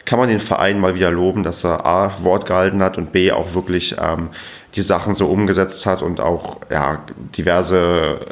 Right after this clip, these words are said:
neue Stufen wieder eingeführt hat, wie, äh, vernünftige Kinderpreise,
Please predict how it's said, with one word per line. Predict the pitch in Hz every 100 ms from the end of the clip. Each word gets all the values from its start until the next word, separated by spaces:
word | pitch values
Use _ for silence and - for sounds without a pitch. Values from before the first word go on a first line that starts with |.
| - -
neue | 98 90 95
Stufen | - 107 -
wieder | 101 85
eingeführt | - 92 92 104 95
hat, | 95
wie, | 90 87
äh, | - -
vernünftige | - 95 95 95 90
Kinderpreise, | - 101 101 - 92 90 92 95